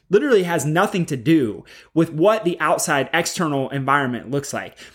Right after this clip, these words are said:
Like, sure, it has some things, um, that could potentially be portrayed in a certain way. But what it really comes down to is, like,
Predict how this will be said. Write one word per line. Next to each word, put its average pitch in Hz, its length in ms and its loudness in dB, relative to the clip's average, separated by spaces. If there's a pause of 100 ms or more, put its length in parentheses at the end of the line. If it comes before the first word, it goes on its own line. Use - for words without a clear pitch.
Like, 175 140 2
sure, 269 240 2
it 180 60 0
has 196 260 0
some 220 260 2
things, 131 460 -4 (460)
um, 160 480 0 (240)
that 180 240 0
could 185 180 -2
potentially 180 840 0 (680)
be 190 140 2
portrayed 165 580 2
in 151 100 0
a 147 40 -4
certain 143 320 0
way. 127 220 2
But 151 160 0
what 226 120 2
it 214 80 0
really 233 280 2
comes 185 240 0
down 165 260 0
to 156 200 2
is, 135 120 0
like, 127 240 0